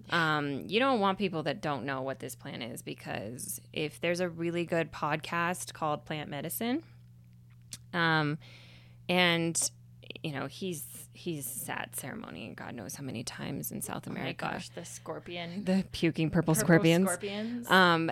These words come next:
Speaker 1: but, you know, the shaman controls what goes on in the ceremony, and if you have somebody that doesn't understand the depth or the responsibility of a plant, like, you're gonna be up Schitt's Creek real quick. Um, and I've seen people have attachments and stuff from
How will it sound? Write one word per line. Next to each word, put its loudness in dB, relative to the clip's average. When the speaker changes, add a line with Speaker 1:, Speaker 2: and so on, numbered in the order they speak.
Speaker 1:
but, 2
you -2
know, 2
the -2
shaman 0
controls 0
what -2
goes 2
on 2
in 0
the -2
ceremony, 0
and -4
if -4
you -2
have 0
somebody -2
that -2
doesn't -2
understand -6
the -6
depth -6
or -6
the -6
responsibility -6
of -6
a -8
plant, -6
like, -4
you're -8
gonna -6
be -6
up -8
Schitt's -6
Creek -6
real -4
quick. -4
Um, 0
and -4
I've -2
seen -6
people -4
have 0
attachments -6
and -6
stuff -6
from -8